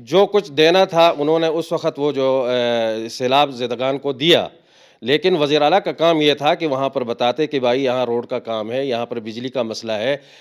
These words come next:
कि भाई आप इसका भी जो है ना कोई फ़ंड रख ले, लेकिन वज़ीर आला उससे मुलाकात करने के लिए तैयार नहीं, तो वो फ़ंड किसको दे? उसका काम ये है कि यहाँ पर आ-, आए, वफाक में जो है ना मिले, अपने जो है ना, अ, कमर जमान कायरा साहब से मिले जो उमूर कश्मीर हैं,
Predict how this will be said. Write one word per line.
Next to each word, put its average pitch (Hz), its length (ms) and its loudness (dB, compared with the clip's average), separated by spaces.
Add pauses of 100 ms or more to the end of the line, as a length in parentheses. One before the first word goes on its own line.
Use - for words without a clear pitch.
(140)
कि 135 80 0
भाई 131 220 2
आप 143 260 0
इसका 151 280 -2
भी 139 140 -4
जो 123 120 -2
है 131 100 -2
ना 131 60 -4
कोई 120 160 -2
फ़ंड 117 280 -8
रख 110 160 -6
ले, 165 140 -2 (280)
लेकिन 160 280 2
वज़ीर 147 240 2
आला 151 220 6
उससे 175 280 -2
मुलाकात 147 460 2
करने 170 220 0
के 160 100 -2
लिए 143 120 2
तैयार 156 340 4
नहीं, 202 120 2
तो 190 80 0
वो 190 80 2
फ़ंड 202 200 0
किसको 196 280 0
दे? 202 180 -4 (480)
उसका 196 280 4
काम 175 300 4
ये 170 140 4
है 156 160 2
कि 160 120 -2
यहाँ 160 200 4
पर 160 140 4
आ-, 139 240 6
आए, 139 240 6
वफाक 143 440 2
में 147 100 -2
जो 127 100 0
है 139 120 -2
ना 135 80 0 (140)
मिले, 139 380 0
अपने 131 440 -4
जो 123 120 -2
है 135 140 0
ना, 135 120 0
अ, 123 60 -6 (340)
कमर 123 520 -2
जमान 139 220 0
कायरा 127 300 2
साहब 139 200 -2
से 127 140 -6
मिले 127 240 -2
जो 127 140 -2
उमूर 123 340 -6
कश्मीर 131 320 -4
हैं, 151 200 -4